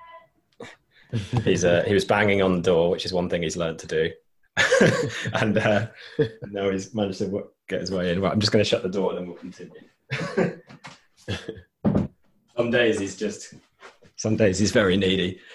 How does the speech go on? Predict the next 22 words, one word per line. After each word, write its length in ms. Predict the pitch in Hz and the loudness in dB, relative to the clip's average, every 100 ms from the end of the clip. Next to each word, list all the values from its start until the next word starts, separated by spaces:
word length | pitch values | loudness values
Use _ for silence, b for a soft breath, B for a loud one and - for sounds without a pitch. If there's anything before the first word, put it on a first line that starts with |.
| B B - _ _ | B B -20 _ _
But 160 | 139 135 | 4 8
yeah, 140 | 143 | 8
Ben's 280 | 104 143 139 | 8 6 6
got 180 | 143 - | 4 2
a 40 | |
great 260 | 117 120 - | 2 2 4
point 260 | 123 120 | 2 4
there. 140 | 104 98 | 2 0
So 380 | - 113 101 107 - _ _ _ _ | 2 2 2 -2 -12 _ _ _ _
water, 500 | 165 135 127 127 113 | -8 2 4 4 0
water 480 | 110 147 139 127 123 | -4 0 2 2 2
weight 280 | 113 107 104 | 2 2 0
for 100 | 107 | -2
loads 420 | 101 107 110 104 | 0 2 2 2
of 60 | 101 | 0
different 200 | 101 95 | -4 -4
reasons, 260 | 90 85 | -4 -6
hydration, 600 | 101 92 101 95 90 87 | -6 -8 -6 -6 -6 -8
temperature, 460 | 87 95 - - 82 | -6 -8 -8 -10 -8
salt 320 | - 101 92 | -6 -4 -4
intake 380 | 92 90 90 87 | -6 -6 -6 -6
alone 560 | 92 95 95 82 85 | -4 0 2 2 -4